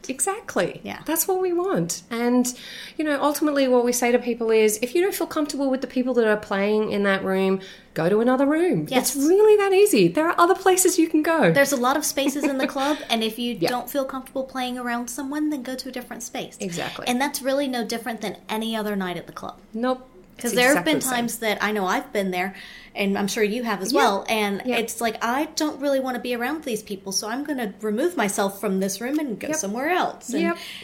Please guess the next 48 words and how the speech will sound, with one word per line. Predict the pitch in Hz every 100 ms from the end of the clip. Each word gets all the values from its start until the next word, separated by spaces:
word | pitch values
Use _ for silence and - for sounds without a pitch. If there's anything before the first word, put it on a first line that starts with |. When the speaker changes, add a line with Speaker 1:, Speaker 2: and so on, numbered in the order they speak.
| - -
Speaker 2:
and | 262
that's | 294 285
completely | 285 262 294 302 247 240
fine. | 226 208 151
That's | 175 - - - -
totally | 254 247
Speaker 1:
Yeah. | 233
Speaker 2:
acceptable. | 254 247 - 196
Nobody's | 202 214 269 254
gonna | 247 220
get | 196 -
their | 202
feelings | 220 220 196
hurt. | 202 214 - -
Probably | 302 240
not | 233
even | 214
gonna | 208 196
notice | 220 233 233
that | 190 214
you |
left. | 185 - 180 -
<laughs> | 269
Speaker 1:
Exactly. | 285 381 427 - 233 - - - - -
They're | 330
just | 381 -
having | 294 277
fun, | - 302 320
Speaker 2:
Yeah. | 294
Speaker 1:
so | 196 254 240 320 403 339 - 349 339
<laughs> | 330
they're | 269
not | 311 277
even | 220 190
gonna | 185 170
know. | 160 160 254 269 427
Speaker 2:
Yeah. | 220 - -
Speaker 1:
Yeah, | 139
exactly | 180 180 196 190 175
right. | 156 151 151 -
So | - 202
I |
think | 226 370
that's | 349 240
probably | - 185 175 160
the | 156
main | 151 147 147
thing. | 170 151